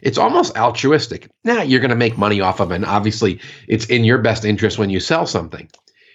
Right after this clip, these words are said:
But the people that are really good at selling, we never try to pull the wool over someone's eyes.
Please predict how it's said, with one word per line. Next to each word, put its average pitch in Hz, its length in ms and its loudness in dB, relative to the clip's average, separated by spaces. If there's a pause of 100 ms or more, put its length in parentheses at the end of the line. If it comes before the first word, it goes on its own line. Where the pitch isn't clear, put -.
(200)
But 160 160 0
the - 60 -2
people 330 300 0
that 156 100 4
are 104 80 2
really 143 360 2
good 104 200 0
at 85 80 -8
selling, 113 480 -4
we 208 180 0
never 147 580 0 (220)
try 131 140 0
to 104 80 -4
pull 123 220 -2
the 101 80 0
wool 92 380 0
over 90 220 -6
someone's 90 400 -4
eyes. 85 320 -10